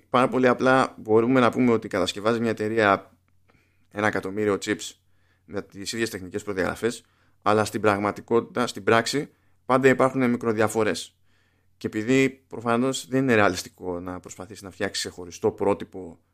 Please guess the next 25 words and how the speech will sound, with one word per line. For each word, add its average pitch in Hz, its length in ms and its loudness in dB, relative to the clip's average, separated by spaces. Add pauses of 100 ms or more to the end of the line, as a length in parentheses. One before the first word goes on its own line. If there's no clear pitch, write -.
για 98 200 -6
κάθε 107 280 -2
κονσόλα 92 380 -8
ξεχωριστά, - 720 -2 (2500)
είναι, 113 360 4 (120)
είναι 95 140 -4
πολύ 110 180 2
πιο 104 120 -6
δύσκολη 90 540 -12
υπόθεση 98 440 -4
να 92 80 -10
γίνει 90 140 -12
αυτό 87 120 -16
το 92 60 -20
πράγμα 135 360 -8 (420)
και 143 400 6 (100)
κατά 131 380 2 (140)
πάσα 143 220 2
πιθανότητα 127 380 2
και 120 100 2
ασύμφορη, 98 440 -4 (240)
εδώ 104 140 -6
που 87 60 -6
τα 95 140 -2
λέμε. 165 220 -2